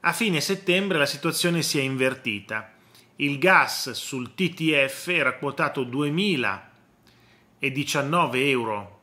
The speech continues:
per S M C, che è lo standard metro cubo, quindi due virgola zero diciannove, ossia l'unità di misura usata dai fornitori per fatturare il gas consumato dalle utenze,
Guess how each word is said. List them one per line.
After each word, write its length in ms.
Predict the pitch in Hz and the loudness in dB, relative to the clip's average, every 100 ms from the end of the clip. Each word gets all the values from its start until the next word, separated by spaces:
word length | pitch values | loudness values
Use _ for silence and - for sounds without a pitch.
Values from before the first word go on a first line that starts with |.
| _ | _
per 580 | - 127 120 110 107 107 139 | -4 0 0 0 -2 -2 -2
S 260 | 131 - 135 127 | -4 -2 -2 0
M 160 | 165 | -2
C, 380 | 170 - 233 - - - _ | -2 0 -2 -4 -16 -20 _
che 160 | - 123 | -6 -4
è 40 | |
lo 140 | 113 117 | -2 -4
standard 720 | - 143 139 127 120 117 107 | -2 2 2 2 0 0 0
metro 380 | 117 120 147 160 | -6 -6 -4 -6
cubo, 560 | - 202 202 233 - - - | -4 -4 -2 -4 -6 -18 -8
quindi 280 | 131 117 | -6 -4
due 220 | 110 143 123 | 0 2 2
virgola 480 | 120 117 117 110 | 0 -2 -2 -4
zero 320 | 101 120 120 110 | -4 -2 -2 -4
diciannove, 680 | 107 120 113 113 104 143 - - - - - - - | -6 -8 -6 -4 -4 -6 -14 -20 -20 -20 -20 -20 -6
ossia 360 | 165 - 196 156 | 0 2 4 4
l'unità 300 | 143 156 175 | 2 2 2
di 100 | 147 | 2
misura 320 | 160 175 175 | 0 2 2
usata 420 | 160 147 147 151 | 4 4 2 2
dai 160 | 123 123 | -2 -2
fornitori 600 | - 135 151 151 127 120 | -4 -6 -4 -2 -2 -2
per 160 | 113 | -6
fatturare 500 | - 127 135 127 110 | -8 -8 -2 -2 0
il 80 | 123 | -2
gas 420 | 113 95 - - 110 | 0 -2 -2 -8 -8
consumato 500 | 117 - 123 104 110 | -8 -6 -4 -4 -4
dalle 160 | 110 | -6
utenze, 680 | 110 101 110 104 - 107 104 | -6 -4 -4 -4 -8 -8 -12